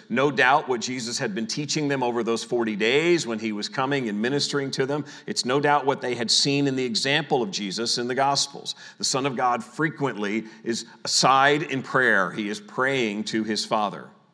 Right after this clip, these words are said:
It doesn't tell us the exact content of their praying. It's almost certain that they were praising God for the, the risen Savior that they had seen.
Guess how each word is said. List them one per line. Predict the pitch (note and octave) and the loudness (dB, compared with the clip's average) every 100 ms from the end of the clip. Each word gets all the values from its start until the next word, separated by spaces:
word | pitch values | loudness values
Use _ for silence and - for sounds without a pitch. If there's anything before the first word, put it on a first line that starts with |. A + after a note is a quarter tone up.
| _ _ _ _ _ _ _ _ - | _ _ _ _ _ _ _ _ -12
It | - | -6
doesn't | G2 A2 | -4 -4
tell | - A#2 B2 | 0 0 0
us | A#2+ | -2
the | A2 | -4
exact | G#2 F#2+ G#2 - | -4 -2 -2 -2
content | - B2+ C3+ C3+ C3+ | -4 -4 -2 -6 -6
of | G#2+ | -6
their | G2 | -6
praying. | F#2 B2+ C3+ D3+ D#3+ - - - - _ _ _ _ _ _ _ | -6 -4 -4 -4 -6 -10 -20 -20 -20 _ _ _ _ _ _ _
It's | A#2+ | 0
almost | A#2 A2 - - | 0 0 -2 -4
certain | - - D3 D#3 F3+ F3+ - | -2 2 2 2 0 0 -2
that | A2+ | -4
they | A2 A#2 | 0 0
were | A2 G#2 | 0 -4
praising | - C3+ C#3 E3 E3 E3 | -4 2 4 4 2 2
God | D3+ C#3 D3 F3 E3+ | 2 4 6 4 0
for | - A2 | -2 -2
the, | G2+ G2 - | -2 -6 -6
the | - | -2
risen | A2 B2 D#3 D#3+ C#3+ | 2 4 4 4 2
Savior | C3+ C#3+ C#3+ D3+ E3+ F#3 D3 C3+ | 2 2 2 0 -2 -2 -6 -10
that | C3 | -6
they | C#3 C#3 | -2 0
had | C3 A#2+ | 0 -2
seen. | D3 C#3 F3 F#3+ | -2 -2 -2 -6